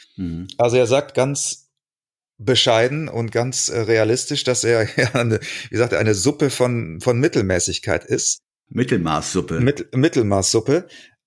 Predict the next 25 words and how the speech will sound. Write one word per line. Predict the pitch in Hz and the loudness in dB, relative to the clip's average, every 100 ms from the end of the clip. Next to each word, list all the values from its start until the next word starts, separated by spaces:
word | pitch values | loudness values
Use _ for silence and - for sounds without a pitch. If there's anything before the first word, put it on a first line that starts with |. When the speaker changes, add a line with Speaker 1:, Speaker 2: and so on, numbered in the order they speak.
| _ | _
Speaker 2:
Aber | - 127 127 | -4 0 2
die | 110 120 | 0 -2
Kombination | - 131 127 120 113 - 131 151 185 143 | 0 2 4 2 2 0 2 2 0 -2
dieser | 107 131 151 143 | -2 -2 0 -2
verschiedenen | - 131 143 135 120 | -2 -2 0 -2 -2
mittelmäßigen | 127 139 127 123 123 123 110 | -2 -4 -2 -2 -2 -4 -4
Skills | 104 - 113 127 165 - - _ _ _ | -4 -2 2 2 2 -2 -4 _ _ _
hat | - 127 - | -8 -6 -2
bei | 123 - | -2 0
ihm | 120 143 160 | -2 -2 -2
etwas | - 123 120 113 - - | -4 -2 0 0 -2 0
eigen-, | 101 123 160 - - - - _ _ | 2 2 -2 -10 -18 -20 -20 _ _
sehr | 120 127 120 - | 0 0 2 2
Eigenes | 120 143 151 156 151 151 147 156 - - | 2 2 0 0 0 0 2 2 2 0
und | 117 | 0
sehr | 120 113 | 2 2
Unikates | 117 110 113 120 - - | 2 0 -2 -2 -2 -2
erzeugt, | 110 - 120 127 - | 0 0 0 0 -4
nämlich | 117 113 - | -6 -6 -8
di-, | - | -12
diesen, | 113 113 113 110 - | -8 -4 -4 -4 -6
diesen | - 107 113 | -10 -8 -4
Erfolg | 107 - 123 127 | -4 0 0 0
als | 113 - | -6 -4
Cartoonist. | 113 - 110 101 - | -4 -2 -4 -4 -4